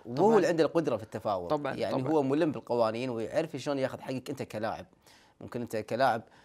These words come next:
Speaker 1: يعني، آه، تدخل مع النادي وتسجل وتوقع مع النادي، ولكن ما تكون عندك القدرة والمستطاعة
Speaker 2: صحيح.
Speaker 1: إنك أنت تتفاوض مع ال-،
Speaker 2: صحيح.
Speaker 1: النادي.
Speaker 2: صارت لك مشكلة بنص الموسم، صارت لك ما، ما خذيت راتبك، أيًا كان.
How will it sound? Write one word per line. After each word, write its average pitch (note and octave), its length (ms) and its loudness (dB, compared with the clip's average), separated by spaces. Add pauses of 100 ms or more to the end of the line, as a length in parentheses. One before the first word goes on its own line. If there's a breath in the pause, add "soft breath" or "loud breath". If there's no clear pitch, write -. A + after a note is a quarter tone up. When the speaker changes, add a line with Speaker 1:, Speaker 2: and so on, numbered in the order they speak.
(160 soft breath)
Speaker 1:
يعني، G#2+ 480 -6
آه، A2+ 340 -10
تدخل D3+ 300 0
مع A#2 160 -2
النادي A#2+ 460 -2
وتسجل B2+ 560 -8
وتوقع C3 360 -2
مع A2 140 -4
النادي، C3 320 -4
ولكن B2 520 -2
ما A#2+ 160 -4
تكون F3+ 220 -6
عندك B2+ 300 -6
القدرة A2 300 -6
والمستطاعة G2 580 -10 (280 soft breath)
Speaker 2:
صحيح. - 120 -16
Speaker 1:
إنك C#3+ 140 -12
أنت A2+ 120 -10
تتفاوض G2+ 400 -6
مع F2+ 120 -10
ال-، E2+ 260 -12
Speaker 2:
صحيح. C3+ 220 -8
Speaker 1:
النادي. D#2+ 360 -12
Speaker 2:
صارت G#3+ 340 0
لك - 100 -8
مشكلة F#3+ 280 -2
بنص F3 240 -6
الموسم، E3+ 460 -4
صارت D#3 340 -4
لك D#3 200 -6
ما، D3 400 -4
ما D3+ 160 -4
خذيت D#3 360 0
راتبك، D#3+ 560 0
أيًا E3 340 -2
كان. E3 320 -4